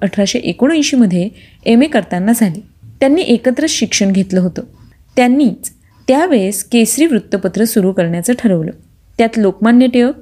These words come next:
गोपाळ गणेश आगरकर व विष्णू शास्त्री चिपळूणकर या तिघांचा पुढाकार होता. आगरकर हे बाळ गंगाधर टिळकांनी सुरू केलेल्या केसरी वृत्तपत्राचे पहिले संपादक होते. अठराशे ऐंशी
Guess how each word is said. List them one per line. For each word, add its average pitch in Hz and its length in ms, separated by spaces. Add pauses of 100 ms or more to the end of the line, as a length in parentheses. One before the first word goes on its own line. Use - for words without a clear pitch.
(100)
गोपाळ 180 300
गणेश 302 320
आगरकर 196 460 (420)
व 240 100
विष्णू 220 380
शास्त्री 247 360
चिपळूणकर 247 640 (400)
या 262 80 (100)
तिघांचा 190 360
पुढाकार 185 460
होता. 170 280 (520)
आगरकर 233 480 (380)
हे 277 120
बाळ 208 320
गंगाधर 269 400 (100)
टिळकांनी 202 420
सुरू 196 260
केलेल्या 190 340
केसरी 214 440
वृत्तपत्राचे 214 920 (440)
पहिले 262 340
संपादक 190 500
होते. 202 300 (380)
अठराशे 208 400
ऐंशी 214 440